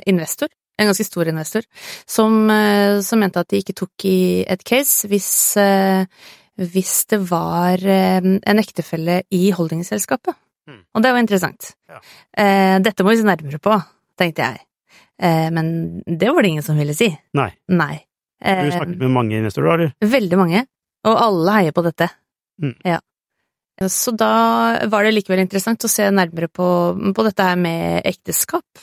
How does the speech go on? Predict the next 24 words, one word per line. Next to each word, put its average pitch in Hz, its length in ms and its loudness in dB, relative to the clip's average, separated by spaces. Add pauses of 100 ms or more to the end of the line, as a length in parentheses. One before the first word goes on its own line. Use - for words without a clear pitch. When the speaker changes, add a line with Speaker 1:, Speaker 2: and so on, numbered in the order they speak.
(120)
Speaker 1:
Eh, 208 800 2
og 208 320 2
f-, - 880 -14
etter 208 320 -2
hvert 202 240 -2
så 214 240 2
fant 190 320 -2
jeg 180 160 2
ut - 80 -8
at 175 320 -6 (160)
det 185 80 4
er, 170 320 -2 (560)
det 196 160 2
er, 175 320 0
ehm, 170 760 -4 (540)
ja, - 240 -2
veldig 196 320 2
mange 202 300 2
som, 214 440 0
eh, 185 840 0 (260)
som, 165 800 -10 (560)
ja, 117 160 -2
egentlig 214 380 2
ikke 220 180 2